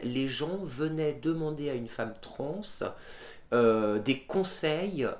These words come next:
en images. Mais j'ai jamais milité en tant que, que femme trans parce que j'ai jamais eu besoin. Et j'ai envie que les gens sachent que c'est possible.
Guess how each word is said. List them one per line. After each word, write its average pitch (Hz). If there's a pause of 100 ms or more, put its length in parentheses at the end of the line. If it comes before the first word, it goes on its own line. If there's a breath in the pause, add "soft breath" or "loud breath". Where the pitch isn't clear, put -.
(260)
en 185
images. 147
Mais 113
j'ai 107
jamais 143
milité 156
en 165
tant 143
que, 120
que 113
femme 110
trans 165 (120)
parce 123
que 110
j'ai 110
jamais 139
eu 139
besoin. 117 (580 soft breath)
Et 139
j'ai 135
envie 123
que -
les 123
gens 147
sachent 147
que -
c'est 156
possible. 117